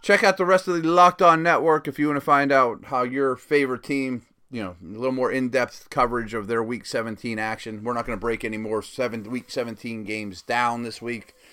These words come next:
Like I said, tomorrow's Coaching Carousel Tuesday madness, and Wednesday is gonna be a really fun power ranking show. Thursday might be a guest, or at worst,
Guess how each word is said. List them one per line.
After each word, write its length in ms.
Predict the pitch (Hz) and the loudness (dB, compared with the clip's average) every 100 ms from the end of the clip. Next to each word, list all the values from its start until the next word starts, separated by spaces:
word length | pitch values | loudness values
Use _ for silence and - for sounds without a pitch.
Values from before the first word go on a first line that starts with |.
| - _ - | -20 _ -2
Like 160 | 143 | 0
I 40 | 131 | 0
said, 340 | - 135 120 | 0 0 0
tomorrow's 480 | 120 127 123 120 110 | -6 -2 0 -2 -6
Coaching 680 | - 135 127 135 120 117 | 2 2 2 -6 -6 -6
Carousel 640 | 110 143 123 120 - 117 107 | -4 -2 0 -2 0 0 0
Tuesday 800 | - 139 127 110 120 117 110 95 - - - _ _ - | -2 -2 -2 -2 0 0 -2 -6 -20 -20 -20 _ _ -8
madness, 760 | 107 120 117 113 113 107 - - - | 0 2 0 -2 -6 -8 -14 -18 -8
and 180 | 107 104 | -6 -2
Wednesday 320 | 127 123 123 | -2 -2 -4
is 100 | 104 | -4
gonna 140 | 113 | -6
be 60 | 110 | -4
a 80 | 107 | -4
really 240 | 110 104 | -4 -4
fun 260 | - 104 98 | -6 -8 -2
power 300 | 107 107 101 | 0 0 -2
ranking 320 | 101 95 95 | -4 -8 -10
show. 420 | - 107 98 90 _ _ - | -6 -4 -4 -6 _ _ 2
Thursday 420 | 135 135 123 123 | 4 4 0 0
might 260 | 113 110 | 0 -4
be 140 | 101 90 | -8 -10
a 60 | |
guest, 520 | 82 147 151 131 - _ _ _ _ _ _ _ - | -4 2 2 2 -10 _ _ _ _ _ _ _ 0
or 580 | 143 139 135 131 120 - _ _ _ _ _ _ _ - - | 4 6 6 4 2 -14 _ _ _ _ _ _ _ -16 -8
at 200 | 113 95 | -8 -6
worst, 760 | 107 107 120 170 139 - - | -10 -6 4 6 6 0 -10